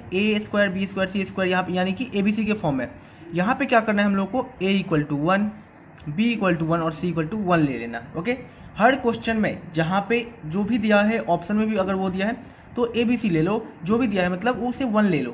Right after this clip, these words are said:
क्या लेना है उसे, वन लेना है। वन ले लिया, अब देखो ये क्या बन जाएगा determinant हमारा, माइनस वन एबी यानी कि one into वन वन, एसी वन, यहाँ पे वन, माइनस वन, वन, वन, वन, माइनस वन, ओके,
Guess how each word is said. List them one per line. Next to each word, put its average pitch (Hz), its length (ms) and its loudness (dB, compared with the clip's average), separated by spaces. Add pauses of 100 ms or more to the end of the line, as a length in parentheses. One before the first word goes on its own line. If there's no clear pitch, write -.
(120)
क्या 165 100 2
लेना 190 220 2
है 220 60 -2
उसे, 277 180 -6 (120)
वन 190 120 2
लेना 147 200 0
है। 127 100 -12 (480)
वन 202 180 4
ले 262 140 2
लिया, 269 180 0
अब 226 160 -4
देखो 247 180 0
ये 240 100 -2
क्या 220 140 4
बन 220 160 2
जाएगा 220 180 0
determinant 208 420 0
हमारा, 214 220 0 (580)
माइनस 180 400 2
वन 240 180 2 (320)
एबी 160 280 2 (300)
यानी 170 160 2
कि 175 100 -2
one 180 120 4
into 185 140 -2
वन 180 160 2
वन, 175 240 2 (220)
एसी 160 280 -2 (140)
वन, 156 240 4 (580)
यहाँ 160 120 4
पे 160 200 0
वन, 156 320 4 (480)
माइनस 196 360 2
वन, 165 180 0 (200)
वन, 143 280 0 (400)
वन, 143 300 0 (380)
वन, 156 300 2 (300)
माइनस 220 320 0
वन, 165 160 -2 (420)
ओके, 202 180 0